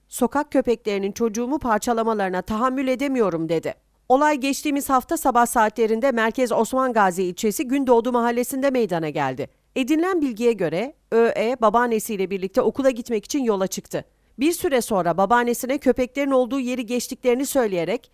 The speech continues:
babaannesine eve geri dönmesini söyledi. Bunun üzerine babaannesi eve dönerek yürümeye başladı. Ö E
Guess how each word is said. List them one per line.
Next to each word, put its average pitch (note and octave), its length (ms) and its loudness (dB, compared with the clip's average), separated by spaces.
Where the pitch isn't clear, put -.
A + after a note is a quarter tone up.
babaannesine D4+ 760 0
eve B3+ 240 2
geri B3+ 300 -2
dönmesini F3 480 -2
söyledi. D#3 480 -4
Bunun C#4+ 140 -2
üzerine F3+ 400 -2
babaannesi F#3+ 580 -2
eve A#3+ 260 0
dönerek G3+ 580 -2
yürümeye F#3+ 400 -2
başladı. C#3+ 460 -6
Ö A3 180 4
E A3 280 -2